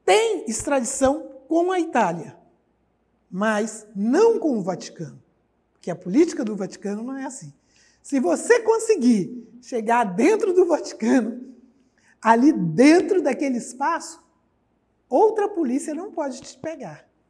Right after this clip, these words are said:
Porque as leis dentro do Vaticano não são as leis da Itália. Ok? Então, o Vaticano,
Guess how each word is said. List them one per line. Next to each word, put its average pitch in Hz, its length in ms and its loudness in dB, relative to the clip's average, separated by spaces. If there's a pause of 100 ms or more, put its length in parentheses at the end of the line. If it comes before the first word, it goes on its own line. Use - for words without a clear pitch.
(1080)
Porque 202 320 -4
as 202 220 0
leis 302 760 2
dentro 269 520 2
do 208 140 -2
Vaticano 233 800 -6 (160)
não 349 180 -12
são 330 280 -10
as 330 180 -12
leis 247 280 -8
da 269 100 -14
Itália. 165 360 -20 (1600)
Ok? - 720 -4
Então, 190 160 -10
o 196 40 -10
Vaticano, 202 640 -6